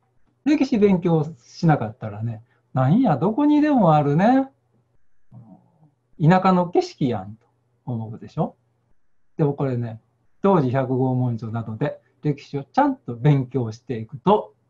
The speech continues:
ここはこの一枚の写真だけで、日本史がほとんど全部説明できてしまうというね、素晴らしいところなんです。で、この地域って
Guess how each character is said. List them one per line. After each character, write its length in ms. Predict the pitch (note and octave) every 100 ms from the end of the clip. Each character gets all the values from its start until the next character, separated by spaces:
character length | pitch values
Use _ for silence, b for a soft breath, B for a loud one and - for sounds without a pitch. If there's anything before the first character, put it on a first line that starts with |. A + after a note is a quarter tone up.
| _ _ _ _ _ _ -
こ 100 | C#3+
こ 160 | -
は 260 | C#3 E3 - _ _ _ _ _ _ _ _ _ _ - _
こ 140 | - G#3
の 120 | G3+
一 160 | A#3 A#3+
枚 220 | E3 B2
の 100 | A2
写 140 | C3
真 260 | B2 B2 A#2
だ 140 | B2
け 100 | C#3+
で、 180 | C3 G#2+ _ _ _ _ _ _ _
日 120 | C#3
本 180 | F3+ A3
史 140 | D#3+ A2+
が 120 | G#2+
ほ 140 | A3+
と 180 | D4 D4
ん 60 | D4
ど 120 | C#4
全 220 | B3+ G#3+
部 100 | C3+
説 220 | C3+ C#3
明 240 | D3 C3+ C3
で 140 | C3
き 120 | B2
て 100 | C3+
し 100 | B2
ま 140 | C3+ B2
う 120 | A#2
と 100 | A2
い 120 | A2
う 120 | G#2+
ね、 200 | A#2+ B2+ - _ _ _ _ _ _ _ - C#3
素 140 | G#3
晴 120 | C#4+
ら 60 | F#4
し 180 | D4 F3+
い 80 |
と 100 | -
こ 100 | C#3
ろ 80 | B2+
な 120 | A#2 G2
ん 100 | G2
で 40 |
す。 60 | - _ _ _ _ _ _ _ _ _ _ _ _ _ _ _ _ _ _ _ _ _ _ _ _ -
で、 60 |
こ 160 | D3+ C#4
の 100 | D#4
地 220 | D4 C#4+
域 160 | F#3 A#2
っ 80 | G#2+
て 340 | - C3 B2+